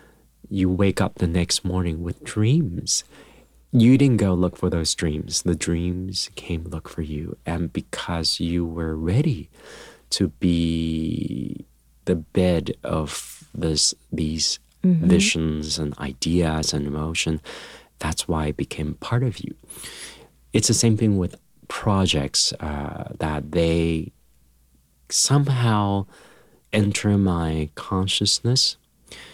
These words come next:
Speaker 1: Some of them are so strong that they just remain there without me being able to verbalize them. Some of them are very dull. They just came and went.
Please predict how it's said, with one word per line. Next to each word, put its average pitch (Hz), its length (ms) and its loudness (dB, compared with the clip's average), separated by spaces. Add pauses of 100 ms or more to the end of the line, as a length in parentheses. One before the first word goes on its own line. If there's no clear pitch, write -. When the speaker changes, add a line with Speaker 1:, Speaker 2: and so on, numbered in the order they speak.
(280)
Speaker 1:
Some 156 260 4
of 175 80 4
them 147 180 6
are 110 280 4
so 107 360 2
strong 85 760 2 (280)
that 80 480 0
they 80 340 2
just - 280 -2
remain 85 840 0 (320)
there 85 320 2
without 82 540 -2
me 85 300 2
being 80 320 -2
able 80 340 -2
to - 180 -8
verbalize - 840 -2
them. - 240 -18 (880)
Some 117 240 4
of 123 80 6
them 117 260 4
are 92 200 0
very 87 260 2
dull. 95 560 0 (100)
They 82 180 0
just - 380 0
came 82 260 0
and 90 140 0
went. 110 340 0